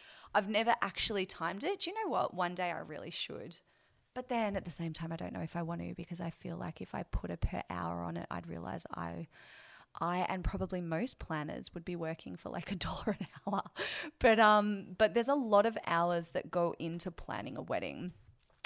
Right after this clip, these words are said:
and the workload is huge. And so the pro of employing someone versus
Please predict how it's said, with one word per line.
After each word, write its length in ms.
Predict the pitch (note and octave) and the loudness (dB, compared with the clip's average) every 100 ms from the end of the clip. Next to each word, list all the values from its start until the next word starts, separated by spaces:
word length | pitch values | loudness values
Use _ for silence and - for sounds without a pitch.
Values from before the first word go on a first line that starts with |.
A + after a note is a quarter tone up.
| - | -2
and 120 | G3+ G3 | 2 2
the 80 | |
workload 540 | F3+ F3 F3 - F#3+ F3+ | 2 0 0 0 -2 -2
is 140 | F3 | -6
huge. 680 | - - E3+ - F#3 F3+ - - - - - | -6 -6 -10 -8 -8 -8 -10 -14 -20 -8 -2
And 200 | G3 F3+ | 0 2
so 680 | - F#3 F3+ F3 F3 F3+ F#3 - - - - | 4 4 4 4 2 2 0 -10 -20 -20 -12
the 220 | F#3+ F#3 | 2 2
pro 460 | - - - G#3 A3 | 4 0 4 8 8
of 140 | G#3 | 6
employing 580 | F#3 F3 - F3+ F3+ F3+ | -6 -8 -4 0 0 -2
someone 480 | F#3 E3+ E3+ E3+ F3 | -4 -4 -4 -4 -6
versus 880 | E3 E3 F3+ - E3+ E3 E3 - | 0 0 0 -2 -2 -4 -4 -4